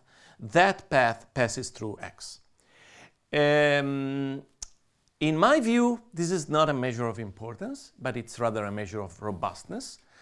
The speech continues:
But still, people use it a lot, many, many times with the intention of measuring importance of nodes. And sometimes robustness is, is a measure of importance. It depends on your problem. Cat centrality,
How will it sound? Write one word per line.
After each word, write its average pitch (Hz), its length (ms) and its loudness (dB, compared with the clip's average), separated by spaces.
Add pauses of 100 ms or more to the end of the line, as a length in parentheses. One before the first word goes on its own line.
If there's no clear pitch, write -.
But 139 140 -2
still, 202 280 4
people 165 340 0
use 123 240 -2
it 113 80 -14 (680)
a 123 60 -4
lot, 127 340 4
many, 160 320 0
many 135 240 -2
times 104 540 -10 (360)
with 120 400 -4
the 113 500 -4 (120)
intention 117 640 -4
of 101 140 -4
measuring 98 500 -8
importance 95 600 -10
of - 160 -20
nodes. - 320 -20 (680)
And 185 160 -2
sometimes 196 640 -2 (180)
robustness 127 760 0
is, 107 320 -10
is 101 160 -10
a 101 40 -10
measure 92 280 -16
of - 80 -20
importance. - 540 -20
It 131 100 -8
depends 120 380 -2
on 101 100 -10
your - 100 -14
problem. - 340 -18 (1400)
Cat 302 240 6
centrality, 170 1000 0